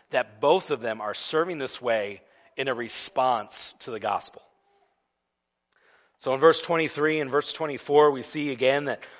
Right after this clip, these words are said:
Paul loves the Philippians. He desires to be with them. We see that, uh, he, he's believing that he's at the end of his term there in prison. He says, "I, I'm gonna come to you soon, that shortly I should be able to be with you."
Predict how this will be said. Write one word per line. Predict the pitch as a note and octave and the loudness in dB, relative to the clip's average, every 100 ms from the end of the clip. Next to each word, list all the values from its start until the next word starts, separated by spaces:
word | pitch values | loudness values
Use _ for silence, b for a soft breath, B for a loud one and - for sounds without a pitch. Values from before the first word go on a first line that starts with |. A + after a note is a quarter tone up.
| B | B
Paul | - C#3+ D3 B2+ | 0 4 4 6
loves | C3 C#3+ - | 6 4 2
the | C#3 | -8
Philippians. | - C3 C#3 C#3+ D3 D3 - | -4 -4 -2 -2 -2 -4 -12
He | B2+ | -14
desires | A2+ G#2+ B2+ C3 C#3+ C#3+ - | -16 0 6 8 6 2 -4
to | C#3 | -12
be | A2 B2 | -10 -8
with | C#3 C#3 | -4 0
them. | C#3+ C#3 C#3+ - B B B B | 2 2 0 -12 B B B B
We | A#2+ | -16
see | - D#3 D3 | -8 -2 4
that, | C3+ A#2+ | 6 6
uh, | A2+ G#2 | 4 0
he, | G2+ B2+ - | 0 -6 -12
he's | C3 A#2+ _ _ _ _ | -16 -16 _ _ _ _
believing | A2+ C3 D#3+ D3 | -10 -4 -2 -2
that | |
he's | A#2+ D3 | -2 0
at | C3+ | 0
the | B2 - | 0 -4
end | C3+ D3 | -2 0
of | C3 | -2
his | A#2+ - | -6 -10
term | - D3 C#3+ D3 | -8 -2 -2 0
there | C#3 C3+ | 0 0
in | C#3 A2 | -2 -8
prison. | - C3+ B2 C#3+ | -6 -4 -4 -6
He | D3 _ _ _ | -8 _ _ _
says, | C3 | -4
"I, | A#2 B2+ | 0 0
I'm | A#2 B2 | -2 -8
gonna | A2+ | -10
come | - C#3+ C#3+ | -8 -8 -8
to | - | -10
you | A#2+ | -12
soon, | - - C3 C#3 E3 F3+ _ b b b | -12 -10 -8 -6 -8 -12 _ b b b
that | - | -10
shortly | - - D3+ D#3+ E3 F3 F#3+ | -4 2 2 2 0 0 -2
I | A#2+ A#2 | -8 -6
should | - D3+ | -6 -8
be | C#3 C3+ | -4 -2
able | C#3+ | -2
to | - | -6
be | A2+ A#2+ | -14 -12
with | C3+ B2+ B2+ | -10 -12 -12
you." | B2+ | -16